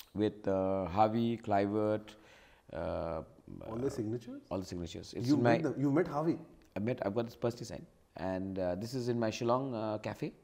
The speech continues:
Speaker 2: The
Speaker 1: in the
Speaker 2: fuck,
Speaker 1: hotel.
Speaker 2: man? हाँ।
Speaker 1: It is there. You can actually go and see it. Uh,
Speaker 2: क्या
Speaker 1: Saviola,
Speaker 2: बंदा है ये? हाँ, हाँ।
Speaker 1: Saviola।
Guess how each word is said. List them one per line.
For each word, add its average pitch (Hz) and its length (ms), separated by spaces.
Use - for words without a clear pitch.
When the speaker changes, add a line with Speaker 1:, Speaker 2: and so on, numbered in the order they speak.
Speaker 2:
The - 80
Speaker 1:
in 98 60
the 104 80
Speaker 2:
fuck, - 40
Speaker 1:
hotel. 131 220
Speaker 2:
man? 120 360
हाँ। 123 140
Speaker 1:
It 120 100
is 120 120
there. 117 200
You 110 140
can 104 160
actually 113 300
go 113 120
and 98 100
see 98 120
it. 95 140
Uh, 98 160
Speaker 2:
क्या 156 200
Speaker 1:
Saviola, - 240
Speaker 2:
बंदा 190 120
है 208 140
ये? 196 140
हाँ, 151 80
हाँ। 175 120
Speaker 1:
Saviola। 120 580